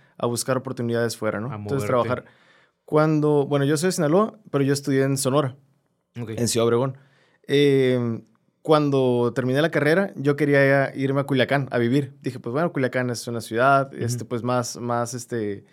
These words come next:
Speaker 1: este, pues en crecimiento, está cerca de, de, de mi ciudad.
Speaker 2: Ujú.
Speaker 1: Este, y cuando busqué trabajo ahí, me encantó la pro-, la propuesta de trabajo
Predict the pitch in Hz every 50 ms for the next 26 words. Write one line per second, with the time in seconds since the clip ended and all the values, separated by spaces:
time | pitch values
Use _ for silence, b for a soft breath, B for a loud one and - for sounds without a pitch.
0 | b b b b b b b b b - - 117 117 117 117 117 - - 120 117
1 | 113 110 110 107 107 - 117 123 135 127 127 117 110 117 120 131 139 147 156 147
2 | 139 - 135 131 127 123 117 - 127 117 - 123 120 - 120 120 113 110 104 107
3 | 113 110 107 107 104 101 110 107 104 104 101 98 - 107 110 120 131 135 135 131
4 | 131 107 107 107 107 107 107 104 _ _ - - - 127 123 123 - - - 131
5 | 127 123 120 120 120 117 117 120 143 147 143 156 143 143 131 123 - 151 - 151
6 | 151 151 - 170 156 165 190 208 214 - - _ _ _ _ _ _ _ _ -
7 | 147 143 143 143 139 139 135 117 110 95 139 147 160 147 - 143 135 135 131 123
8 | 120 117 - 135 127 - 160 139 131 120 131 156 156 208 220 233